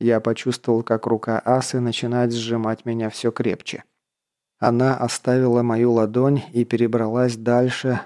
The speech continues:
на спину, плечи, голову. Да я и сам не отставал, особенно когда почувствовал, что за нами закрылась какая-то дверь, отсекая от посторонних глаз.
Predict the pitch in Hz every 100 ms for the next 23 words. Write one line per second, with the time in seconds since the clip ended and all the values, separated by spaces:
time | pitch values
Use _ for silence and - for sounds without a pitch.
0 | - 110 110 - - 117 123 131 131 127
1 | - 101 117 127 - 113 120 123 143 139
2 | 135 127 _ _ _ _ _ - 185 175
3 | 156 135 - 113 104 104 104 - - 110
4 | 117 123 120 - 107 - 113 117 113 113
5 | 110 117 110 110 104 - 131 - 120 113
6 | - 117 110 110 123 139 135 113 110 -
7 | 120 120 117 - 113 - 110 107 113 113
8 | 113 110 - _ _ _ 110 - - 110
9 | 113 117 120 - 117 - 113 113 104 104
10 | 107 110 127 104 78 -